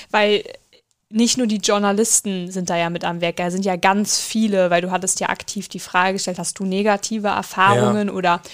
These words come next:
Speaker 1: vielleicht nicht die positivsten Erfahrungen gesammelt oder eigene Erfahrungen schon, die das Ganze so untermauern, dass
Speaker 2: Ja.
Speaker 1: Medien eben, ähm, sehr filtern können und das auch definitiv fast immer tun,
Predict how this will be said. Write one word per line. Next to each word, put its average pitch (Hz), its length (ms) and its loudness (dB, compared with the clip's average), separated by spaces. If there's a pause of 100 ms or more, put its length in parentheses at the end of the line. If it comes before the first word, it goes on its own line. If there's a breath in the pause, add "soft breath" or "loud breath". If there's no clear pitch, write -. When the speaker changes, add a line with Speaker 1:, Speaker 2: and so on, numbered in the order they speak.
(300 loud breath)
Speaker 1:
vielleicht 202 280 0
nicht 202 120 -6
die 196 60 -2
positivsten 240 840 0
Erfahrungen 220 600 0
gesammelt 208 340 0
oder 175 260 0
eigene 233 380 0
Erfahrungen 202 680 0
schon, 202 160 -2
die 196 100 -2
das 185 200 -4
Ganze 190 260 -2
so 185 120 -4
untermauern, 196 800 0
dass 190 160 -2
Speaker 2:
Ja. 123 160 4
Speaker 1:
Medien 196 320 -2
eben, 185 380 -6 (580 loud breath)
ähm, 185 460 -2
sehr 190 320 4
filtern 247 600 -2
können 247 600 -4 (180)
und 185 220 -10
das 180 160 -10
auch - 160 -8 (160)
definitiv 196 720 -6
fast - 340 -2
immer 180 260 0
tun, 233 500 -2